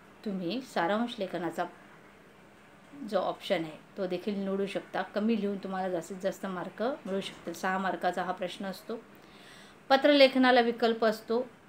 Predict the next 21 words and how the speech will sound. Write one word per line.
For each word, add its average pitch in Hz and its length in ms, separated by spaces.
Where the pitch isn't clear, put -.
पत्रलेखन 226 640
जर 220 200
तुम्हाला 202 280
लिहायचं 190 540
नसेल, 190 540
तर 196 40
तुम्ही 190 200
सारांश 180 520
लेखनाचा 170 480
विषय 180 400
निवडू 196 340
शकता. - 380
तर 196 100
अशा 196 220
प्र-, 196 280
प्रकारे 202 400
तुम्ही 202 220
सारांश 196 420
लेखनाचा 196 400
प्र-, - 520
प्रश्न 202 340